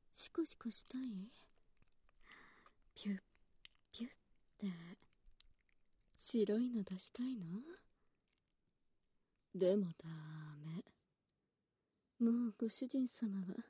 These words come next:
私の犬になったんですもの。私の許可なく勝手に射精するのは許しませんからね。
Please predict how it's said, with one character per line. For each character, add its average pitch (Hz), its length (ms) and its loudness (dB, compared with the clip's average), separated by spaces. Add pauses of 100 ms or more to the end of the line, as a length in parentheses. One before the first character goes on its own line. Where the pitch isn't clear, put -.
(580)
私 226 560 6
の 247 160 8
犬 233 260 10
に 285 140 12
な 220 140 8
っ - 20 -8
た - 180 0
ん 208 100 6
で 185 120 -4
す - 180 -4
も 165 160 0
の。 160 220 -8 (880)
私 240 480 6
の 262 140 8
許 285 180 4
可 285 100 8
な 226 140 8
く - 160 -14
勝 208 160 6
手 240 160 8
に 240 120 12
射 240 160 4
精 247 260 8
す 262 180 4
る 269 100 10
の 240 140 12
は 180 120 8
許 190 260 10
し - 140 4
ま 269 120 8
せ 294 160 2
ん 285 80 4
か 202 140 0
ら 175 80 0
ね。 165 340 -6